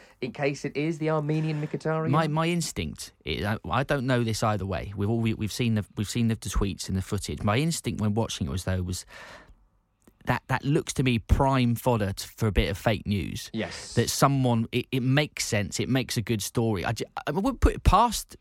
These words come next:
Speaker 2: them for the Azerbaijani authorities to behave like that because we know the situation, but it seems to me that would be a step too far.
Speaker 1: Can't, it just can't, it just can't, it's,
Speaker 2: It
Speaker 1: it's
Speaker 2: seems
Speaker 1: so outrageous it can't be
Speaker 2: ridiculous,
Speaker 1: real.
Speaker 2: doesn't it? But
Speaker 1: Yeah.
Speaker 2: look, we'll wait to see whether that gets confirmed. But we, what we do know is that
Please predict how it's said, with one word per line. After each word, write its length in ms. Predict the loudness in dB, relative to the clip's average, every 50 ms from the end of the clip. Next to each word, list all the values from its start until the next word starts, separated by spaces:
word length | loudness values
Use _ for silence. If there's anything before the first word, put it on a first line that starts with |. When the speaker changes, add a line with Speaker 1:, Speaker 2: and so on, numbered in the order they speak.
| _ _ -8
Speaker 2:
them 260 | -6 -4 -2 -2 -4 -4 -4
for 140 | -2 0
the 140 | 0 2 2
Azerbaijani 640 | 2 2 2 2 0 0 0 0 0 0 0 0 0
authorities 480 | -2 0 0 -2 -2 -2 -2 -4 -4 -4
to 80 | -4
behave 340 | -2 -2 0 0 0 -2 -2
like 200 | -4 -4 -6 -4
that 240 | -4 -4 -4 -4 -6 _
because 200 | -12 -8 -6 -4
we 100 | -2 0
know 340 | 0 2 2 2 0 -2 -4 -6 -10 -10 -6
the 80 | -4 -4
situation, 720 | -2 -4 -4 -4 -2 0 0 0 0 -2 -4 -6 -6 -4 0
but 180 | 0 0 0 -2 -10 -18 -20 -20 -20 -20 -18 -10
it 80 | -8
seems 500 | -6 -4 0 2 2 2 4 2 0 0 0
to 100 | 0 2
me 180 | 2 2 0 2
that 240 | 2 2 0 0 0
would 100 | -6 -6
be 140 | -4 -4 -4
a 60 | -4
step 260 | -4 -4 -4 -6 -6
too 180 | -6 -6 -4 -4
far. 240 | -2 0 0 2 2
Speaker 1:
Can't, 160 | 2 0 -2
it 60 | -2
just 160 | -4 -6 -6
can't, 180 | -4 -4 -4 -2
it 60 | -2
just 160 | -4 -6 -8
can't, 180 | -6 -6 -4 -4
it's, 140 | -4 -4 -4
Speaker 2:
It 40 | -2
Speaker 1:
it's 100 | 0 0
Speaker 2:
seems 200 | 0 2 4 4
Speaker 1:
so 140 | 6 6
outrageous 480 | 6 4 4 4 4 6 4 4 2 0
it 100 | -2 0
can't 240 | 2 4 4 4 4
be 100 | 4 4
Speaker 2:
ridiculous, 260 | 4 4 4 4 2 2
Speaker 1:
real. 80 | 0
Speaker 2:
doesn't 240 | 0 0 0 0 -2
it? 140 | -4 -4 0
But 60 | 2 4
Speaker 1:
Yeah. 80 | 4 4
Speaker 2:
look, 140 | 4 2
we'll 160 | 2 2 2 2
wait 180 | 2 0 0 -2
to 100 | -4 -2
see 180 | 0 0 2
whether 180 | 2 2 2 2
that 160 | 0 -2 -2
gets 200 | -2 -4 -6 -4
confirmed. 360 | -2 -2 -2 0 0 0 0 0
But 80 | 0 0
we, 180 | 0 0 0
what 180 | 0 0 0 0
we 100 | -2 -2
do 180 | 0 0 2 2
know 180 | 2 0 0 -2
is 180 | -2 -2 -2
that 180 | -2 -2 -2